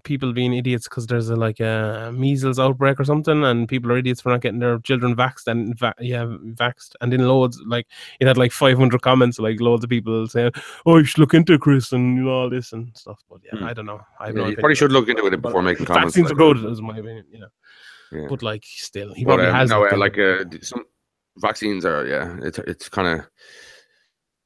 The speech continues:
Speaker 2: you have to, you, you, like, you, you don't, you don't know about it until you actually look into it, and it's hard to comment on it when you don't. But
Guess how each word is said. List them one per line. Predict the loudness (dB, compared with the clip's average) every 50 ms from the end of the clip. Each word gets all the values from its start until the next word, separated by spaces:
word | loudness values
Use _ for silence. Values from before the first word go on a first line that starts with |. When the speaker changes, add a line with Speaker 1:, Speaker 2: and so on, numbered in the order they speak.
| _ _
Speaker 2:
you | -6 -4 -2
have | -2 -2 -2
to, | -4 -6 -6 -4 -6
you, | -6 -6 -6 -6
you, | -6 -6
like, | -6 -6 -6 -6
you, | -10 -12 -10
you | -8 -6 -4
don't, | -4 -4 -4 -4
you | -4 -4
don't | -2 -2 -4 -6 -8 -12 -18 -18
know | -14 -10 -6 -4 -2 -2
about | 0 0 0 0
it | 0 -2
until | -4 -6 -6 -4
you | -4
actually | -4 -4 -6 -8
look | -6 -6
into | -6 -6 -4 -4 -4
it, | -4 -6
and | -8 -10 -12
it's | -12 -8
hard | -4 -4 -4 -4
to | -4
comment | -6 -6 -6 -6 -6 -6
on | -6 -6
it |
when | -6 -6
you | -6 -6
don't. | -6 -6 -6 -8 -8
But | -10 -10